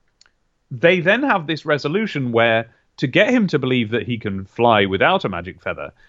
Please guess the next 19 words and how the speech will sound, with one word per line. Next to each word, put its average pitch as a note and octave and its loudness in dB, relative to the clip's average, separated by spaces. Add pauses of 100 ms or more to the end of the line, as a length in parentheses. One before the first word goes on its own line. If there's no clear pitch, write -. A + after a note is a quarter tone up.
(260)
um, B2 -2
a C3 2
human G#3 0
girl, A#2 4 (440)
um, C3+ 2 (240)
tells E3 0
him B2+ -2
that C3 -4
she A3 -4
doesn't A2+ -6
need F#2+ -8
the A#2+ -4
key A3 0
that A#2+ -2
she B2 -6
wears F#2 2
round F2 0
her F#2 -6
neck, F2 -8